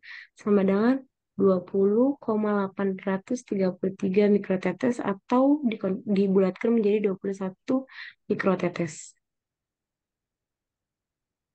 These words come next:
Untuk rumus dasarnya, jumlah tetesan per jam, jumlah kebutuhan cairan dikali faktor tetes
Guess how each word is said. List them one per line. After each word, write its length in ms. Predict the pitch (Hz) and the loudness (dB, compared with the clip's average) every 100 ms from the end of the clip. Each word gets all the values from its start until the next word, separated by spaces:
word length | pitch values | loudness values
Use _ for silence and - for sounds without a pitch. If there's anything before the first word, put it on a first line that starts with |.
| _ _ _ _ _ _ _ - | _ _ _ _ _ _ _ -2
Untuk 200 | 180 185 - | -2 -2 0
rumus 240 | 175 175 | 0 2
dasarnya, 640 | 196 180 165 165 185 254 320 - - _ 208 | 2 2 0 0 2 2 2 -2 -20 _ 2
jumlah 320 | 202 196 190 | 4 4 2
tetesan 480 | 196 196 190 - 190 | 0 -2 -4 -4 -4
per 160 | 190 175 | -2 -2
jam, 320 | 175 185 277 - _ - - _ | 0 0 -2 -4 _ -20 -20 _
jumlah 320 | 196 202 196 | -2 2 2
kebutuhan 520 | 202 196 196 202 202 202 | 0 -2 0 -2 -2 -4
cairan 560 | 196 190 196 262 294 | -2 -2 -2 0 2
dikali 560 | 240 220 - 185 175 180 | 0 -4 -8 -8 -6 -8
faktor 400 | 180 - 180 185 | -10 -8 -10 -4
tetes 400 | 202 - 226 - | -4 0 -2 -2